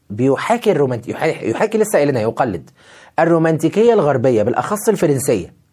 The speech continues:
بدأ مع حركة الإحياء، تخيل، يعني أول ما الإحياء بدأوا، مطران بدأ،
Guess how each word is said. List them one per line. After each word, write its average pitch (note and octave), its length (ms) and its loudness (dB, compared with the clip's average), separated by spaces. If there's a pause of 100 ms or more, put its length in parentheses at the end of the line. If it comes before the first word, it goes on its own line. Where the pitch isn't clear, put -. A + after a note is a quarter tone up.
(720)
بدأ A#3 280 2
مع D3+ 220 0
حركة G3 420 -4
الإحياء، A2 400 -2
تخيل، G#3 380 -2 (120)
يعني G#2+ 280 -2
أول D#3 180 4
ما C3 60 0
الإحياء D#3+ 340 0
بدأوا، G3 300 2 (220)
مطران D#3+ 300 0
بدأ، F#2+ 200 -4